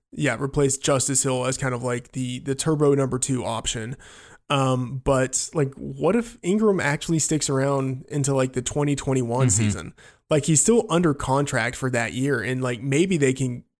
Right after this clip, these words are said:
Speaker 1: you know, decide to get rid of him after this year and, and eat the dead money. But, like, maybe they just like Ingram and they decide to go with him for one more year. So I do like Dobbins. Like, I think he has a lot of potential, and whenever he becomes the lead back, I think he's gonna have, uh, you know, like,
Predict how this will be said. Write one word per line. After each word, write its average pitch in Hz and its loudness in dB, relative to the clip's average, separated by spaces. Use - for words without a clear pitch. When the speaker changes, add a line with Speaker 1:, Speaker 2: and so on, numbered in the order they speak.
Speaker 1:
you 165 0
know, 127 2
decide 123 0
to 123 -6
get 127 -2
rid 120 -2
of 123 -6
him 123 -6
after 123 -4
this 120 0
year 123 -2
and, 113 -4
and 127 -6
eat 139 -6
the 139 -4
dead 127 0
money. 117 -4
But, 120 -2
like, 120 -6
maybe 139 0
they 147 2
just 147 0
like 135 0
Ingram 143 2
and 131 2
they 127 2
decide 135 2
to 143 0
go 147 4
with 180 2
him 123 -2
for 123 -2
one 113 -4
more 104 -4
year. 87 -4
So 147 4
I 139 4
do 151 6
like 196 6
Dobbins. 123 0
Like, 127 0
I 131 0
think 143 2
he 135 4
has 127 2
a 127 0
lot 139 4
of 135 -2
potential, 127 0
and 139 2
whenever 147 4
he 147 0
becomes 135 -2
the 131 -8
lead 127 -4
back, 123 -4
I 147 -2
think 139 2
he's 131 0
gonna 127 0
have, 123 -4
uh, 113 -4
you 120 -8
know, 110 -8
like, 107 -8